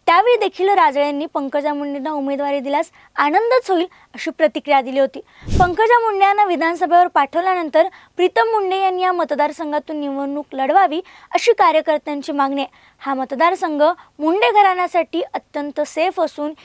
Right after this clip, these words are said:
इथं ओबीसी समाजाची, वंजारी समाजाची मतं मोठ्या प्रमाणात आहेत. पुढचा मतदारसंघ तो म्हणजे परभणी लोकसभा मतदारसंघातील गंगाखेड विधानसभा मतदारसंघ. रत्नाकर गुट्टे हे रासपचे इथले आमदार आहेत.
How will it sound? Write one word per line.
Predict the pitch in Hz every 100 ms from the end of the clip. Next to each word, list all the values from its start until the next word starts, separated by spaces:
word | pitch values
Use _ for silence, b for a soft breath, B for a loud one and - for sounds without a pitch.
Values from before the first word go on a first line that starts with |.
| b -
इथं | 269 -
ओबीसी | 294 269 381 466
समाजाची, | 381 302 285 262 262 294
वंजारी | 294 269 269 370 415
समाजाची | 359 302 285 269 269
मतं | 277 277 311 b b -
मोठ्या | 302 - 294
प्रमाणात | 277 269 269 262
आहेत. | 262 - _ _ -
पुढचा | 415 427 494
मतदारसंघ | 480 403 440 440 392 415 415
तो |
म्हणजे | 381 349 370
परभणी | 381 311 285 302 403
लोकसभा | 370 - 349 311 330
मतदारसंघातील | 302 233 302 311 285 285 277 339
गंगाखेड | 311 269 254 254 302
विधानसभा | 339 311 311 330 311
मतदारसंघ. | 311 294 294 302 302 277 302 B B - 285
रत्नाकर | - 277 285 294
गुट्टे | 254 311 - 311
हे | 320
रासपचे | 294 269 320 320 311
इथले | 285 294
आमदार | 320 294 302
आहेत. | 294